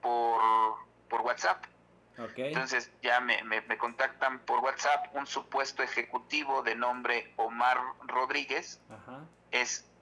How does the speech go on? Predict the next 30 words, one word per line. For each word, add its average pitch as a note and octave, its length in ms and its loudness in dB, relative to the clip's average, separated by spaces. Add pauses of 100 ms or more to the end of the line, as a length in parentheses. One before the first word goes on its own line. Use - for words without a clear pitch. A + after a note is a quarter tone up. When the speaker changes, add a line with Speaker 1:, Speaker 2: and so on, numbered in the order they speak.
(180)
Speaker 1:
eh, G#2+ 380 2
prácticamente A#2 880 -2 (160)
la, F#2+ 400 4
la A2+ 180 2
primera C3+ 480 0
persona C3+ 760 2
o A2+ 120 0
el A#2 140 -2
primer A#2+ 440 -2
contacto A#2 760 -2 (580)
que - 120 -6
tengo A#2+ 440 -2
co-, - 280 -2
con, G#2+ 360 -2
con A2 220 0
la G#2 480 2
supuesta A2+ 720 0
empresa A#2 540 -2
financiera. C3 720 0 (560)
Y A#2+ 80 -4
bueno, C3+ 420 4
él, C3 220 0
él C3+ 160 0
me C3 180 0
va B2+ 240 4
dando, A#2+ 680 0 (400)
dando A#2+ 600 0
todos A#2 420 0
los, F#2+ 380 -8
este, - 640 -12